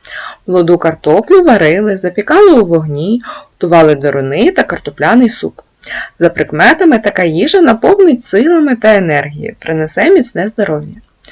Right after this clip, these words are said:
У садах у це народне свято збирали сезонні ягоди: калину, ожину, агрус, малину, шовковицю. Для міцного здоров'я сьогодні обов'язково варто з'їсти жменю сирих ягід.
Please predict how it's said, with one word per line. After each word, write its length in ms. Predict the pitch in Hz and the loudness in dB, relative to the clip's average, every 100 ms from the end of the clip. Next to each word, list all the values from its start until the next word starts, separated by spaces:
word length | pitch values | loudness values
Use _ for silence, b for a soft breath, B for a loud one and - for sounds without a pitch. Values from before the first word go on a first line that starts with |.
| B B B B | B B B B
У 80 | - | -6
садах 400 | 175 175 160 320 | -2 -2 2 2
у 60 | 453 | 2
це 160 | 403 339 | 4 4
народне 400 | 254 208 180 170 | 4 2 0 -6
свято 440 | - 160 151 156 | -6 -6 -6 -10
збирали 520 | 160 165 165 208 381 | -6 -2 2 4 4
сезонні 600 | 370 247 196 170 220 330 | 2 -2 -2 0 2 2
ягоди: 500 | 262 175 165 160 160 - B B B | 0 -2 -4 -8 -10 -14 B B B
калину, 600 | - 392 262 254 254 240 | 2 4 6 6 4 4
ожину, 560 | 196 165 180 247 285 - | 2 0 2 0 0 -2
агрус, 500 | - 196 254 254 - | 0 2 2 -2 -2
малину, 440 | 196 170 175 254 | -4 -2 -2 -2
шовковицю. 640 | 254 226 - 160 - - - _ _ B B B B | -2 -6 -4 -6 -6 -12 -20 _ _ B B B B
Для 60 | 175 | -4
міцного 420 | 175 - 175 165 | -4 -4 0 0
здоров'я 440 | 160 160 151 156 247 | 0 -2 -2 0 -2
сьогодні 440 | - 233 247 392 | 0 0 0 2
обов'язково 680 | 392 240 254 - - 269 311 | 2 0 -2 -4 -2 2 2
варто 480 | 180 170 208 - 294 | 2 0 0 0 -2
з'їсти 500 | 165 190 240 302 233 | 0 -4 -2 -2 -2
жменю 420 | 175 160 233 330 | -2 -2 0 -2
сирих 400 | - 185 240 - | -2 -4 -4 -4
ягід. 280 | 151 165 | -6 -8